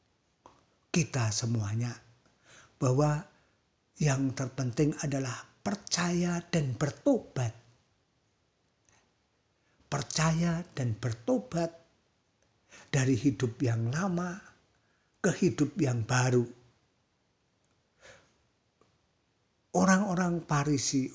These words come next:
orang-orang ahli Taurat dan sebagainya itu orang yang percaya pada Tuhan. Tetapi perilakunya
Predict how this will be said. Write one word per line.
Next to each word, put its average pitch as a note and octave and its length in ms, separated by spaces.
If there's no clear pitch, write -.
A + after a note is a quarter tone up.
orang-orang B2 480
ahli A#2+ 400
Taurat B2 400
dan A2+ 160
sebagainya B2 560
itu F#3 240
orang D3 240
yang B2 160
percaya B3 480
pada A#2+ 320
Tuhan. C3 400
Tetapi G3+ 800
perilakunya D3+ 1040